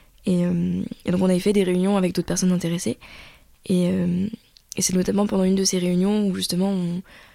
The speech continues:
du coup, on échangeait sur nos vécus, euh, sur les, les points de similitude qui étaient très nombreux, mais aussi les points de, de différence, que, en fait, euh, on était une tablée de sept, huit, je pense. Euh, et tout le monde s'était mis d'accord sur, euh, sur cette espèce d'anecdote de, euh,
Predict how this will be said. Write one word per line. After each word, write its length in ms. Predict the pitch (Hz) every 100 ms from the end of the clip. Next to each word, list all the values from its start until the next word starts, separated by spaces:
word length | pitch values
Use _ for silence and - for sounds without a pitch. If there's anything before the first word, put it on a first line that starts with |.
| -
du 100 | -
coup, 100 | 190
on 120 | 190
échangeait 280 | 175 175 185
sur 200 | - 175
nos 100 | 175
vécus, 440 | 175 - 214 214
euh, 240 | 196 175 170
sur 240 | 180 -
les, 400 | 170 170 185 185
les 120 | 190 -
points 140 | 190
de 60 | 185
similitude 540 | - 185 196 208 196
qui 140 | - 175
étaient 160 | -
très 140 | 185 180
nombreux, 260 | 175 185 214 - - -
mais 80 | 190
aussi 200 | 180 185
les 80 | 185
points 140 | 190
de, 260 | 185 185 190
de 120 | 175
différence, 500 | 175 180 170 226 - - - - - -
que, 360 | - - 180 175
en 80 | 175
fait, 240 | 185 -
euh, 460 | 185 175 170 170 196 - -
on 100 | 180
était 120 | 185
une 120 | 180
tablée 260 | 180 190 185
de 360 | 180 175 175
sept, 240 | 175 185 -
huit, 200 | 240 -
je 60 |
pense. 260 | - 247 - - - - - -
Euh, 500 | 185 180 175 175 190 214 - - - -
et 120 | 208
tout 120 | -
le 60 | 202
monde 100 | 220
s'était 200 | 196 185
mis 120 | 185
d'accord 320 | 180 180 208
sur, 280 | - - 180
euh, 280 | 175 175 180 - - - -
sur 160 | -
cette 120 | 190 180
espèce 180 | 190
d'anecdote 420 | 185 180 180 196 214
de, 80 | 180
euh, 380 | 180 175 175 190